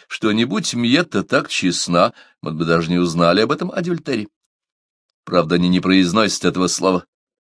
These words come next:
От них тоже не ускользает оттенок комического, но для них это, тем не менее, адюльтер. Надо видеть, как они возмущены. «Вот сволочь-то!» — шипит Мейсонье,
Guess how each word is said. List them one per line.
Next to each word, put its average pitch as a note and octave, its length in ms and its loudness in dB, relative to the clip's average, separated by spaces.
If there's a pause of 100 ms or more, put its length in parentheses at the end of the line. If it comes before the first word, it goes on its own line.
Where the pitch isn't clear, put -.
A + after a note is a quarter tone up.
(220)
От E2 240 -4
них F#2 240 0
тоже G2+ 320 2
не G#2 120 2
ускользает A2 720 2
оттенок A#2 420 0
комического, G2+ 680 -2 (500)
но D3+ 320 4
для F#3+ 260 2
них D#3 380 2
это, G2+ 160 -2
тем G2 200 -2
не F#2+ 40 0
менее, F2+ 300 2
адюльтер. D#2 760 -2 (440)
Надо D#2 340 -4
видеть, C#3 480 -4
как C#3 180 -6
они B2+ 140 -6
возмущены. G#2+ 640 -8 (680)
«Вот - 540 2 (360)
сволочь-то!» — F2 1120 0 (360)
шипит F2+ 440 -2
Мейсонье, F2 800 0